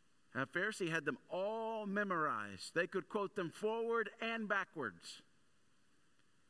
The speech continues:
As to the law, I was a Pharisee, man. As to zeal, persecutor of the church. Not only did I play varsity, Paul said, I started varsity.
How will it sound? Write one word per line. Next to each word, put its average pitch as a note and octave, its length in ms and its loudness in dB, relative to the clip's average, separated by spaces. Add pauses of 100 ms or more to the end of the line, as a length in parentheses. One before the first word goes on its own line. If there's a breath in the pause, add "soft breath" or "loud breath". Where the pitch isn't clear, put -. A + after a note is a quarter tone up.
(1120)
As D#3 240 2
to F#3 80 -4
the D#3 80 0
law, D3 320 0
I C4+ 60 -4
was C#4 120 -4
a - 40 -8
Pharisee, F3+ 460 0
man. A2 300 -4 (280 loud breath)
As F3+ 260 2
to E3 140 -2
zeal, F3 360 4
persecutor E3+ 640 0
of E3 100 2
the D#3 80 -4
church. F#3+ 320 2
Not F3+ 160 6
only A3 160 4
did G#3 100 6
I G#3+ 100 8
play G#3 160 2
varsity, G#3+ 520 2
Paul G#3 220 2
said, A3+ 140 2
I G3 100 4
started G#3+ 340 0
varsity. B2+ 440 0